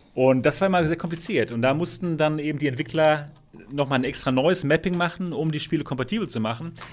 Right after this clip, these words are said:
Wenn es wirklich so sein sollte, dass jetzt genau dieser veränderte Controller rauskommt mit der Reverb zwei, finde ich gut. Finde ich wirklich gut, denn, ja, dann können sich die Entwickler darauf konzentrieren,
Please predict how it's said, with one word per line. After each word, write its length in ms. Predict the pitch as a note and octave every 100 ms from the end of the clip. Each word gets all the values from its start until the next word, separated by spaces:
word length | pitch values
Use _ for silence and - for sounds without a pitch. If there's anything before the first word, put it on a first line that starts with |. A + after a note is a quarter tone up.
| - -
Wenn 140 | C3 D#3+
es 100 | E3+
wirklich 240 | A3 G#3
so 80 | F3+ -
sein 300 | D#3 F#3+ E3+
sollte, 380 | A#2+ B2+ F3 C#3+
dass 180 | C3
jetzt 200 | D3 -
genau 500 | D3+ C3+ C3 C#3 C#3 - - _ -
dieser 480 | D#3 D#3+ D#3 D3 D3 -
veränderte 480 | - - A3+ E3 D3
Controller 640 | A#2 - A2+ A#2+ B2+ A#2+ A#2
rauskommt 680 | A2+ C#3+ - - D3+ G3+ -
mit 160 | D3 C#3+
der 100 | C#3+
Reverb 360 | C#3 C3 C3+
zwei, 440 | - - A#2 D3 G#3+ - - -
finde 340 | - - F#3+ A3
ich 100 | -
gut. 500 | A3 A#2 - - -
Finde 320 | - - F#3+
ich 100 | A3+
wirklich 220 | G3 E3+ -
gut, 320 | D3+ G#3+ - _ _ _ _ _
denn, 480 | C#3+ C#3 C#3 C#3 C3+ -
ja, 280 | D3+ A2 F2 - - -
dann 120 | B2+
können 180 | B2 D#3
sich 80 | D3
die 100 | D3+
Entwickler 280 | C3+ C#3+ C#3+
darauf 240 | C3+ C3
konzentrieren, 840 | - C3+ C3+ - B2+ C3 C3 C3